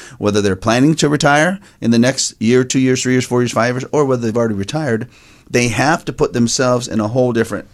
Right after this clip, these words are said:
mode of thinking. Up until this point, you've probably been in what we call stage one of retirement planning, which is called asset accumulation. It's when you are working, you're saving money, you have a long time away between now and retirement.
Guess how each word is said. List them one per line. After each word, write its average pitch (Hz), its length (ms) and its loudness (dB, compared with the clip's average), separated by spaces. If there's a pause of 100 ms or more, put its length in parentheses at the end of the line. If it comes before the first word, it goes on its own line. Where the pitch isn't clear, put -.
mode 110 420 4
of 90 120 -6
thinking. 107 440 -6 (720)
Up 135 160 2
until 160 220 0
this 151 140 -2
point, - 320 -2 (500)
you've 117 320 0
probably 123 300 0
been 131 160 2
in 127 120 4
what 107 120 -2
we 117 80 -6
call 107 180 2
stage 127 400 0
one 117 160 -2
of 110 80 -2
retirement 135 340 -4
planning, 107 320 -4
which 107 140 -4
is 110 100 -6
called 110 240 -2
asset 113 300 0
accumulation. 107 640 -4
It's - 180 -8
when 120 380 0 (240)
you 107 300 2
are 98 100 4
working, 123 460 0
you're 107 160 0
saving 117 420 2
money, 110 240 2
you 123 140 0
have 98 100 0
a 101 60 0
long 113 320 2
time 120 260 0
away 110 460 0
between - 420 -6
now 104 160 0
and 110 100 0
retirement. 113 440 -2